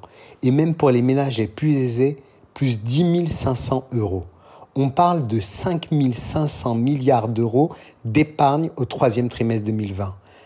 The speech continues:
Cet argent dort et n'apporte que peu à l'économie française sclérosée. Le gouvernement s'interroge à présent sur le meilleur moyen de ramener cette épargne dans l'économie.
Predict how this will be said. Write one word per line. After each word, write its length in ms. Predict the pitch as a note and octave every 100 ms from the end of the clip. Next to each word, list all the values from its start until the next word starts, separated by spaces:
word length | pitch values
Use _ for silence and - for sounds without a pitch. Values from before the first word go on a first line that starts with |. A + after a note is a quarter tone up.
| _
Cet 300 | - C#3+ C#3
argent 300 | C3+ A2+ C3
dort 420 | B2 B2 C#3+ D#3+ - - _
et 80 | B2
n'apporte 480 | B2+ A#2+ C#3+ C3 -
que 80 | -
peu 320 | A#2 - D#3
à 80 | B2
l'économie 440 | A2+ A2+ A#2 A2+
française 460 | A2+ - A2+ A#2+ A2
sclérosée. 640 | - A#2+ G#2 G2 F#2 F#2 - _ _ _ _ A#2+
Le 40 |
gouvernement 680 | A2 C3 C3+ C3 C3+ C#3+ C#3
s'interroge 520 | C#3 A#2 B2+ B2 A#2+
à 60 |
présent 400 | A#2 B2 A2 C3 C3 - _
sur 240 | - B2+
le 80 | A#2+
meilleur 340 | B2 B2+ B2+
moyen 320 | A#2+ A2+ A#2 A#2
de 120 | A2
ramener 280 | A2 G#2+ G#2+
cette 300 | - A2+ G#2
épargne 320 | - A#2 G#2+
dans 120 | A2
l'économie. 680 | G#2+ - A2 G#2 G2 F#2+